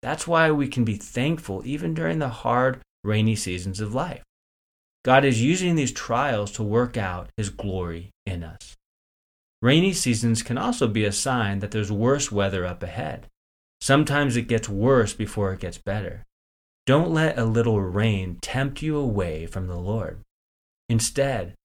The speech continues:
let the Lord change your perspective to see trials as preparation for future storms. Let these rainy seasons drive you closer to your Redeemer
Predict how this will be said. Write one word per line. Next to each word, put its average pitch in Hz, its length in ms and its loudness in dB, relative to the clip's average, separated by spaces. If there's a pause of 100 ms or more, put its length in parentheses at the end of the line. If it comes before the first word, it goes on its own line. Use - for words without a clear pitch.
(260)
let 120 180 4
the 143 80 4
Lord 127 300 4
change 151 420 0
your 110 120 2
perspective 87 800 -10
to 98 100 -8
see 117 240 -2
trials 123 600 -2
as 101 140 -4
preparation 110 1000 -2 (240)
for 104 140 -4
future 120 500 0
storms. - 600 -12 (640)
Let 127 200 4
these 131 220 4
rainy 143 380 4
seasons 143 520 -2
drive 110 320 2
you 104 120 -2
closer 135 560 0
to 113 180 -2
your 101 140 2
Redeemer 110 680 0